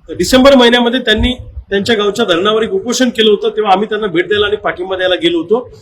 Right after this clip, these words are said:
त्यांचं म्हणणं असं होतं की खडकपूर्णा धरणामध्ये पाण्याचा साठा मोठ्या प्रमाणामध्ये आहे, तर हे खडकपूर्णाचं पाणी आमच्या दहा पंधरा गावातल्या श-, शेतकऱ्यांना शेती पिकाला जर गेलं तर आम्हाला थोडं बहुत, अ, त्या ठिकाणी इन्कम मिळू शकतं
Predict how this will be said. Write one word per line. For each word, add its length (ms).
त्यांचं 240
म्हणणं 240
असं 200
होतं 180
की 140
खडकपूर्णा 480
धरणामध्ये 440
पाण्याचा 380
साठा 260
मोठ्या 260
प्रमाणामध्ये 520
आहे, 180
तर 100
हे 220
खडकपूर्णाचं 560
पाणी 340
आमच्या 280
दहा 140
पंधरा 280
गावातल्या 460
श-, 120
शेतकऱ्यांना 720
शेती 240
पिकाला 300
जर 140
गेलं 280
तर 60
आम्हाला 300
थोडं 200
बहुत, 160
अ, 260
त्या 80
ठिकाणी 320
इन्कम 340
मिळू 160
शकतं 360